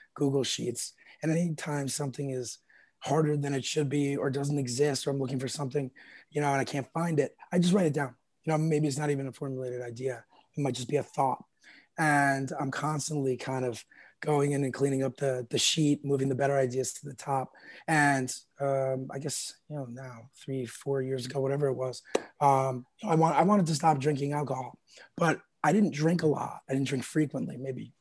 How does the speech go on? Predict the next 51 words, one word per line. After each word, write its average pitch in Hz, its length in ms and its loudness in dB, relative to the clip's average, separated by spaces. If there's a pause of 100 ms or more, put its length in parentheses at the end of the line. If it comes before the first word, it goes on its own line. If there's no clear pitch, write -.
(200)
once 135 240 -8
a 131 40 -10
month, 127 460 -10 (420)
you 156 60 0
know, 147 60 2
maybe 143 500 0
even 135 220 -4
less 143 240 2
frequent 127 340 -6
than 123 140 -8
that. 139 220 -4 (580)
So 151 320 4
when 147 180 4
I 143 80 4
went 156 220 0
out 180 340 0 (400)
to, 139 360 0
uh, 139 340 4 (120)
to - 80 -6
kind 165 160 0
of 147 60 4
look 147 180 2
for 165 120 0
help, 170 160 2
because 151 180 0
I, 147 160 2
I 139 40 2
couldn't 175 180 2
stop 143 300 0
on 143 100 0
my 135 120 -6
own. 120 160 -12
I 113 40 -12
was 117 120 -10
a 117 40 -10
trigger. 139 460 0
I 135 80 0
would 131 240 -2
trigger, - 420 -2 (360)
right? 147 180 6
And, 135 220 4
and 131 220 0
I 131 60 2
would 127 120 0
say, 135 200 0
"Okay, 127 180 -4
I'm 123 140 -6
gonna 123 160 -6
have 120 100 -8
one 135 160 -4
drink." 123 340 -4